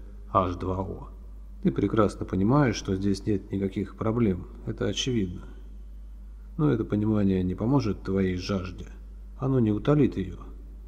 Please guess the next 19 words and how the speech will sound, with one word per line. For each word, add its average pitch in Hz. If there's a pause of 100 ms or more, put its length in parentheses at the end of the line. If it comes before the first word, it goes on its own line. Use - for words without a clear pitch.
(200)
H 98
два 101
O 110
не 101
поможет. 113 (1300)
Ты 220
можешь 104
записать 98
эту 98
формулу, 98 (200)
можешь 107
запомнить 98
ее, 98 (600)
но 98
она 92
не 92
утолит 123
твою 95
жажду. 98